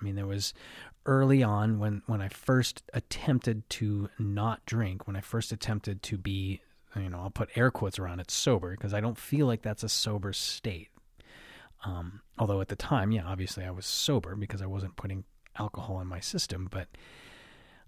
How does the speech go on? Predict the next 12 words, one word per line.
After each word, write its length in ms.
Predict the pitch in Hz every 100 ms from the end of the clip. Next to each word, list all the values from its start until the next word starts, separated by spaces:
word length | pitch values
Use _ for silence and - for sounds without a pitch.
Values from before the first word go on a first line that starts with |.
| -
I 60 | 107
don't 220 | 117 - - -
consider 560 | - 104 - - 113 104
that, 280 | 101 95 - - _ _ _
you 80 | 113
know, 100 | 101
it's 120 | 101 104
like 140 | 95
sober 340 | - 120 107
with 160 | 98 98
a 60 | 95
lowercase 600 | 98 101 95 - 98